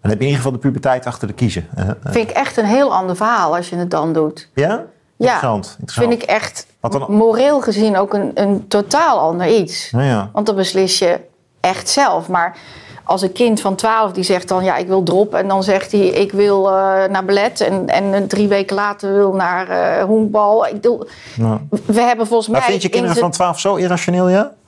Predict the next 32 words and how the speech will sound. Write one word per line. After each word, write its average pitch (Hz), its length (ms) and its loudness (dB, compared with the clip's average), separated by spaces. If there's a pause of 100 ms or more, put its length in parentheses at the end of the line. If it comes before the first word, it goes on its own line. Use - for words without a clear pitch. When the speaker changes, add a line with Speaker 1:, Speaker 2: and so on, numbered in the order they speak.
(240)
Speaker 2:
Nou, 156 220 -2
in 202 120 0
ieder 214 180 4
geval 180 480 0
Speaker 1:
Je 135 60 0
bent 139 140 0
zelf 160 200 0
ook 156 100 0
moeder, 110 280 2
dus 117 120 -2
jij 127 120 2
weet 127 120 2
Speaker 2:
weet, 233 160 2
Speaker 1:
wat 123 160 -2
Speaker 2:
ja, 175 180 2
Speaker 1:
voor 120 140 -10
Speaker 2:
maar 165 320 -4 (1120)
een 185 140 0
kind 294 300 2
van 208 140 -2
twaalf 220 320 0
kan 190 220 0
niet 254 320 2
overzien 202 760 2 (600)
Speaker 1:
Ja. 104 220 0 (240)
Speaker 2:
of 240 260 2
die 233 120 2
die 214 180 2
transitie 220 760 0
in 285 260 2
kan 285 200 2
gaan 277 360 -2